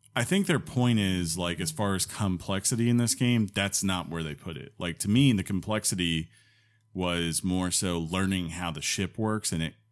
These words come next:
kind of feels like it works like a real ship. I mean, I think, John, you would agree with that. Like, you need to learn how wind works and how to turn your sails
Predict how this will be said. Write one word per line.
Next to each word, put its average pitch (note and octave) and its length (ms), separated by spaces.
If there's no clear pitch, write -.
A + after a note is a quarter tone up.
kind D#3 200
of D#2+ 180
feels A2 400
like D#2+ 140
it D#2 160
works F2 340
like E2 140
a D#2 40
real D2 280
ship. D#2 460
I C#2 80
mean, D2 240
I D2 60
think, E2+ 240
John, D#2 380
you E2 120
would D2+ 80
agree D2+ 240
with C#2 140
that. C#2 240
Like, E2 220
you G#2 140
need A2 240
to A2 80
learn F#2 640
how F2 200
wind D#2+ 400
works C2 540
and D#2+ 360
how F#2 300
to F#2+ 140
turn F2+ 360
your D#2+ 140
sails C#2 580